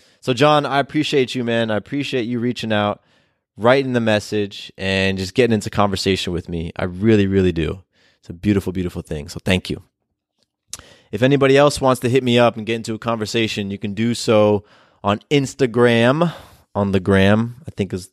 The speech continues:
people call it that, I G. <laughs> And my Instagram name is Matthew underscore Bivens. Yes. All right, I'm, I'm itching to get into today's conversation.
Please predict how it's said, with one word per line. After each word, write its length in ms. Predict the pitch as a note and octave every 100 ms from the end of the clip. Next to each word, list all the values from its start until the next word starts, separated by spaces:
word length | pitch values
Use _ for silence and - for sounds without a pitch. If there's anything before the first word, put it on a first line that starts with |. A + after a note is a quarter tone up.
| -
people 220 | G#2+ -
call 200 | - F#2
it 80 | F2+
that, 300 | F2+ A#2 - -
I 180 | F2+
G. 420 | F2+ F2 F#2 G2+ B2+ _ _ _ _
<laughs> 60 | G2 - - A#2 - - _ _ - - - -
And 440 | A2+ - G#2+ G2+ - - - -
my 480 | G#2+ A2+ A2+ A2 -
Instagram 600 | C3 C3 C3 A#2+ A#2 A2
name 460 | G#2+ G#2+ G#2+ G#2+ G#2+ - _ -
is 180 | G2+ G2
Matthew 640 | F#2 G2 G2+ - A2 G#2+ -
underscore 760 | G2 F#2 F2+ - E2+ D#2+ D#2+ - _ _ -
Bivens. 800 | - D2 - B1 - - - - _ -
Yes. 440 | - - - - _ _ _ _ _ _ _ - _ _ _ _
All 100 | C3+
right, 140 | B2 G#2+
I'm, 300 | D3+ F3 E3
I'm 140 | D#3 D#3
itching 300 | C#3 - B2
to 60 | G#2+
get 200 | A2 G#2
into 320 | G2 - F#2+
today's 460 | - F2+ F2 E2+
conversation. 720 | - F2+ E2 - D#2 - D#2+